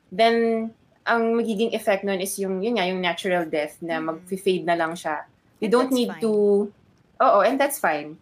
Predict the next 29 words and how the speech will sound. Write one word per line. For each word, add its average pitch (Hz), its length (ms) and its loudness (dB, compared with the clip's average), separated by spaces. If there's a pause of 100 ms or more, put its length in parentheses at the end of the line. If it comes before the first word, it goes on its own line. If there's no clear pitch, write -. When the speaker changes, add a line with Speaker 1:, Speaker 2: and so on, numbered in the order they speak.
(120)
Speaker 1:
You 233 140 -6
Speaker 2:
Mm. 208 80 0
Speaker 1:
don't 269 220 2
need 240 180 -4
to 226 100 -6
F 190 220 0
O 190 160 2
that 160 260 2
person. 151 440 -6
You 170 100 -6
don't 185 260 -2
need 175 260 -6
to, 170 60 -6
like, 156 200 -2
declare 151 760 -4
anything 156 480 -8
to 156 80 -6
that 143 240 -4
person. 147 280 -10
"You 170 80 -8
know 190 80 -2
what? 202 160 2
I'm 175 100 -4
not 175 140 -2
your 175 120 -6
friend 160 180 -6
anymore. 151 300 -8
You're 147 160 -12
not, 143 160 -10